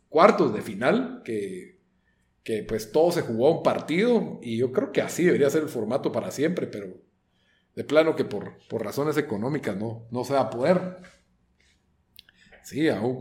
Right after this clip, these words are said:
un juego, a, a matar o morir de una vez. Obviamente el,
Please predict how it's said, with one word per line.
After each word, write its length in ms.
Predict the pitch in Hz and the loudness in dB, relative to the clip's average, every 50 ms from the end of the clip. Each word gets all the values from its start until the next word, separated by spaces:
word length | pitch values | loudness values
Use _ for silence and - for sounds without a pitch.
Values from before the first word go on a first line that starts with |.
| - | -6
un 140 | 120 131 135 | -8 -8 -4
juego, 380 | 131 - 147 175 180 151 117 95 | -2 0 2 4 4 4 2 0
a, 80 | 95 | -2
a 520 | 95 - - - - - - 85 - - _ | -6 -10 -12 -14 -16 -16 -16 -18 -20 -20 _
matar 400 | - 95 104 95 - - 131 156 | -16 -16 -16 -10 -4 0 0 0
o 40 | 156 | 2
morir 600 | 120 104 101 117 151 185 175 180 - - - - - _ - | 0 -2 0 2 4 4 2 2 -4 -12 -14 -18 -20 _ -14
de 100 | - 110 | -12 -10
una 160 | 120 113 107 | -10 -8 -8
vez. 300 | 123 160 180 - - _ _ _ _ _ _ _ _ _ _ _ _ _ _ _ _ _ _ _ _ _ - - - _ _ _ _ _ _ _ _ _ | -8 -8 -10 -12 -16 _ _ _ _ _ _ _ _ _ _ _ _ _ _ _ _ _ _ _ _ _ -20 -20 -20 _ _ _ _ _ _ _ _ _
Obviamente 540 | - - 202 214 202 185 185 208 190 180 202 | 4 6 8 8 8 8 6 4 4 4 2
el, 540 | 175 139 139 135 110 101 104 98 95 92 | 2 2 0 0 -2 -4 -6 -8 -10 -12